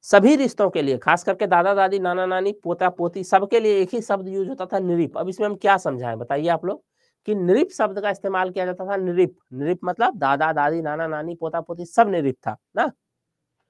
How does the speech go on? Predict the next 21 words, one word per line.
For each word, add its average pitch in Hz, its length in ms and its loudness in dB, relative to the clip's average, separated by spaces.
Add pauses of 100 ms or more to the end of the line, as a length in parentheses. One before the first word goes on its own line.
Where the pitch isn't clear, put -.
(180)
जैसे 147 200 2
आंटी 175 400 2
का 196 120 0
मतलब 190 280 0
इंग्लिश 185 300 -2
में 190 100 -4
क्या 196 120 4
होता 160 160 0
है, 139 40 -2
चाची 139 340 -2
भी 170 100 -6
होता 165 300 0
है, 165 120 2
मौसी 143 340 0
भी 170 100 -6
होता 160 220 -2
है, 160 160 -4
मामी 156 380 0
भी 160 100 -4
होता 160 240 0
है, 156 240 -2